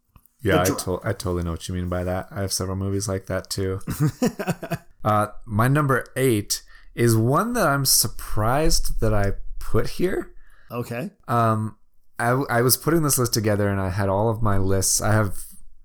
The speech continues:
Speaker 1: probably s-, I have several movies that didn't make the top ten. Um, but I was moving things up and down based on kind of my interest and excitement.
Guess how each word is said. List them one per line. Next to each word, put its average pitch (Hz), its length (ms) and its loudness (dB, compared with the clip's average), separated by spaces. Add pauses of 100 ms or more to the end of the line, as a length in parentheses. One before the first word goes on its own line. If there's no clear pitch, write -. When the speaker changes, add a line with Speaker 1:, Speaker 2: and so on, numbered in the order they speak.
(380)
Speaker 1:
probably 104 200 0
s-, - 280 2
I 101 80 2
have 87 120 0
several 92 420 0
movies 90 420 -2
that 87 180 -4
didn't 90 240 -4
make 85 220 -8
the - 80 -8
top 87 300 -8
ten. 95 340 -4 (360)
Um, 85 500 -4 (180)
but 95 100 -2
I 95 60 2
was 92 160 0
moving 113 260 2
things 104 240 -2
up 98 160 -2
and 95 160 -2
down 95 300 0
based 90 320 -2
on 85 140 -4
kind 90 160 -4
of 85 60 -4
my 85 160 -4
interest 92 400 -6
and 87 140 -6
excitement. 92 680 -4